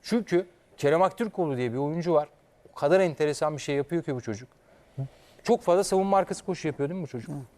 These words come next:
Speaker 1: Abi offside'de kalmıyor. Ya offside sayısı sıfır bu oyuncunun.
Speaker 2: Evet, topu da çok iyi atıyorlar
Speaker 1: Yani
Speaker 2: ama
Speaker 1: o
Speaker 2: zamanında.
Speaker 1: timing'de, o timing'i o kadar iyi ayarlayan bir çocuk ki Kerem Aktürkoğlu, bu kadar savunma arkasına koşu yapacaksın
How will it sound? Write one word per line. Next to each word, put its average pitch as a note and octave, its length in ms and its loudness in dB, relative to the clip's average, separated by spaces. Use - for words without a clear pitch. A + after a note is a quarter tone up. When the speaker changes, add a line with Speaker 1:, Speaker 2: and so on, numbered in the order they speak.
Speaker 1:
Abi C#3+ 140 -2
offside'de F3+ 480 2
kalmıyor. B2+ 480 0
Ya D#3 160 4
offside F3+ 360 2
sayısı F#3+ 300 -2
sıfır G#3 360 0
bu F3+ 100 6
oyuncunun. G#2 480 -2
Speaker 2:
Evet, D#3 240 -2
topu E3 280 2
da G3 80 6
çok F3+ 240 0
iyi A3 140 4
atıyorlar D#3+ 300 4
Speaker 1:
Yani F#3+ 120 6
Speaker 2:
ama C3+ 280 2
Speaker 1:
o G#3+ 120 8
Speaker 2:
zamanında. G3+ 420 4
Speaker 1:
timing'de, F3 360 4
o D3+ 100 -2
timing'i F#3 480 0
o - 160 -2
kadar E3 260 6
iyi A#3+ 160 4
ayarlayan F3+ 540 6
bir - 40 -14
çocuk G#3 280 -4
ki G3 60 -10
Kerem E3 300 2
Aktürkoğlu, D3+ 760 0
bu A#3 80 2
kadar G#3+ 240 4
savunma G3 420 0
arkasına E3 400 0
koşu D3 280 -4
yapacaksın B2 540 -4